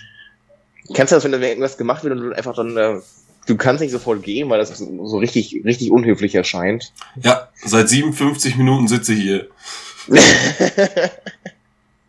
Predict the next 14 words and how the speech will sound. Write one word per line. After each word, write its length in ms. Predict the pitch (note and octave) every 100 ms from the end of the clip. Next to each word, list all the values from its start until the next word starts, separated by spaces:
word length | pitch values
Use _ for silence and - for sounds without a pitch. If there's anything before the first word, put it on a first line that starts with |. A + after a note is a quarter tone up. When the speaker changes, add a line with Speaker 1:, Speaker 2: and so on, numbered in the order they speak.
| _ _ _ - - - - - - -
Speaker 1:
Ja, 200 | F#2+ G2+ - - - -
nee, 120 | A#2
das, 180 | A2+ A2
das 180 | A2 -
war 280 | G#2+ G#2 G2+ - -
gestern 240 | G2+ G2+
so 60 | F#2+
eine 100 | F#2
Situation. 540 | F#2 F2 F#2 F#2 F#2 - - - - G#2+
Das 220 | F#2+ F#2
war 220 | - F2+ F2+ - -
doch 160 | - G#2+
irgendwie 260 | G2 F#2+
witzig. 420 | F#2 - - -